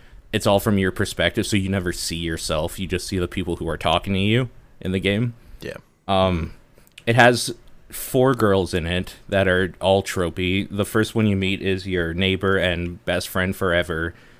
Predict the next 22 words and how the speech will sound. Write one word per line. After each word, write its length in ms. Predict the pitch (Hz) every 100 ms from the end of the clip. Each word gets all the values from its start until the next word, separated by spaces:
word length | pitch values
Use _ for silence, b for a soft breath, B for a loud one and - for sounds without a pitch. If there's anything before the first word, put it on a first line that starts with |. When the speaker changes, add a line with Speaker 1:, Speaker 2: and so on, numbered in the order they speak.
| b b -
Speaker 1:
uh, 260 | 87 87 82
named 260 | 92 87
Sayori, 640 | - 95 90 87 80 90 98 b b b b -
that 240 | 98 90
you, 160 | 101 98
like, 320 | 92 85 -
bump 220 | - 92
into 260 | 95 90 92
while 180 | 90 87
walking 320 | 85 85 92
to 60 | 85
school. 540 | - 131 127 120 120 113 B B B -
And 120 | 98
she's 280 | - 101 -
the 100 | 107
tropey 680 | - 95 92 101 92 90 87
girl 320 | 95 87 87
that 280 | 87 87 -
is 200 | 98 98
bubbly 440 | - 127 127 123
and 120 | 107
happy, 580 | 98 98 90 92 87 90